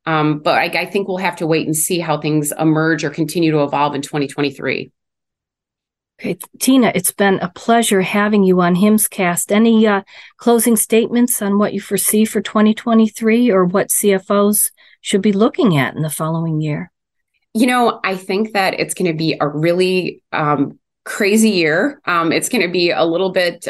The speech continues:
Speaker 1: um, you know, a continuation of twenty twenty-two. And I think that focusing on things like, you know, cost containment, containment, performance improvement,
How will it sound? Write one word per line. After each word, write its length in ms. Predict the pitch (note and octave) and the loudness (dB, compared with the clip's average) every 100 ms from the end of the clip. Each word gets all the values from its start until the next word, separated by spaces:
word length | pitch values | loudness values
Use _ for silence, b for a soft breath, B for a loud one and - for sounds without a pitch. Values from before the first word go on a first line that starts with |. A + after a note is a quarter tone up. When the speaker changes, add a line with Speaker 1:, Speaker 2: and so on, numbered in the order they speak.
| - | -2
Speaker 1:
um, 440 | E3 D#3+ D#3 D#3+ D#3 B _ - - | -2 0 0 -2 -6 B _ -20 -8
you 180 | D3 | -2
know, 300 | E3+ D#3 D3+ _ | 0 -2 -4 _
a 460 | - - C#3+ D#3+ F3 D#3+ | -10 -2 -2 0 -4 -4
continuation 840 | A3+ G3 - C4 A#3+ G#3 G#3+ G#3 | -2 -2 0 2 2 2 0 -2
of 100 | F3 | -4
twenty 340 | - F#3+ F3 F3+ | -4 -2 0 -2
twenty-two. 840 | - F#3 F3+ - F3+ E3 E3 D#3+ b b b - | -2 -2 -2 -4 -2 0 -2 -4 b b b -4
And 140 | F3+ | -2
I 100 | E3+ | -2
think 360 | F3 A3 G3+ G#3 | -2 -2 -2 -2
that 420 | F#3 E3+ D#3+ - _ _ _ _ - | -2 -2 -4 -10 _ _ _ _ -2
focusing 480 | G#3 G#3+ G#3 G3 | -2 -2 -2 -2
on 200 | F3 E3 | -2 -4
things 280 | E3 E3+ F3 | -4 -4 -2
like, 320 | E3+ D#3 - _ | -2 -4 -6 _
you 100 | D3 | -6
know, 120 | C#3 | -4
cost 440 | C3+ - G3+ G#3+ - | -6 -6 -4 -4 -4
containment, 640 | G#3 G3+ F3+ F3 E3 - _ | -4 -4 -4 -2 -4 -8 _
containment, 640 | - E3+ F3 F3+ E3+ D#3 | -4 -2 0 0 0 -2
performance 540 | - D#3+ G3+ G3+ G#3+ G3+ | -6 -4 -2 -2 -2 -4
improvement, 720 | F#3 - F3 F3 E3 D#3+ | -4 -6 -8 -4 -2 -2